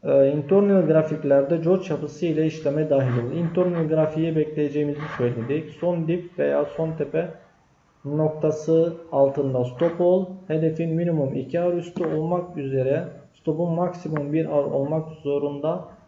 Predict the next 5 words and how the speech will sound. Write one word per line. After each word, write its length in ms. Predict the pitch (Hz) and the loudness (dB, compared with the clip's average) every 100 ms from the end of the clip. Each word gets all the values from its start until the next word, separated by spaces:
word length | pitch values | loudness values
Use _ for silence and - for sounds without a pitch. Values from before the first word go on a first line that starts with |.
| _ _ | _ _
Kaldıracını 840 | 151 151 147 147 143 143 139 131 135 | 2 4 4 2 2 -2 -2 -4 0
ayarla. 680 | 135 143 143 151 165 180 - - 160 | 2 2 0 0 -2 -4 -10 -18 -4
Gerisi 560 | 170 160 135 - 165 | -2 0 -2 -4 -4
kader 400 | - 143 151 160 | 0 4 4 2
kısmet. 360 | - 151 - - | -2 -8 -10 -12